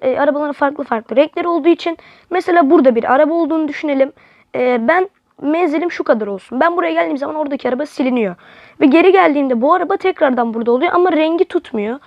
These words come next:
Ve bu yüzden, e, bu şekilde tekrardan yeniden spamlanma olayı yüzünden bu bir hayalet araba ilan edildi.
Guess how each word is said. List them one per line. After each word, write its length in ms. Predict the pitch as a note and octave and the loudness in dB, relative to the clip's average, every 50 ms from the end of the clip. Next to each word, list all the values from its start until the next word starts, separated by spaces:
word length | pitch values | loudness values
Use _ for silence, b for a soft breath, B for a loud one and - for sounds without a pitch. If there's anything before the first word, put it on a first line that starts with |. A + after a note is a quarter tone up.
| b b b b b b b | b b b b b b b
Ve 160 | D#4+ F4 E4+ F4 | -2 0 2 2
bu 100 | F#4 F#4 | 2 4
yüzden, 460 | F4+ F4 C4+ C4 C#4 D4 E4 E4+ - _ _ _ _ - | 4 2 0 0 0 0 0 -2 -8 _ _ _ _ -4
e, 340 | B3 A#3+ A#3 A3+ A3+ A3 G#3 | -2 0 0 0 -2 -4 -4
bu 200 | G#3+ A#3+ D#4+ E4+ | -4 -2 -2 0
şekilde 500 | - E4 C#4+ - B3+ A#3 A3 C4+ D#4+ - B B B B B | 0 -2 -2 -4 -4 -2 0 0 0 -2 B B B B B
tekrardan 480 | - F#4+ G4 - E4 D#4+ D4+ C4+ D4 D4+ | 0 0 2 2 2 2 2 2 0 0
yeniden 500 | D4+ C#4+ B3+ D4+ D4+ D#4 C#4+ C#4+ C#4+ C#4+ | 0 0 0 0 0 0 0 -2 -2 -2
spamlanma 880 | - - - - C4+ C4 B3+ C4 C4+ C4 C4 C4 C4+ C#4+ C#4+ B3 A3+ - _ _ _ - | -4 -10 -8 -4 -2 -2 -2 -2 -4 -4 -4 -2 -2 0 0 -2 -4 -8 _ _ _ -6
olayı 440 | - B3 A#3 A#3+ B3 C4+ C#4+ B3+ A3 _ b b b b b | -4 -2 0 0 2 2 4 2 2 _ b b b b b
yüzünden 480 | A3+ G#3 F#3+ A3+ G#3+ A3+ C4 C#4 D4+ D4 | -8 -6 -4 -4 -2 0 0 0 0 0
bu 120 | D#4+ C#4+ | 0 0
bir 80 | E4+ E4 | -2 -4
hayalet 500 | D#4 - - B3 A#3+ A#3+ B3+ C#4 - B3+ | -4 -4 -2 0 2 4 4 2 2 0
araba 220 | A3+ A3 A3+ C#4 | -2 0 2 2
ilan 300 | C#4 B3+ A3+ G#3 G3 G3 | 2 2 0 -2 -4 -6
edildi. 400 | G3 F#3+ G3 G3 G3 G3+ B3+ C#4 | -8 -8 -8 -6 -2 0 0 0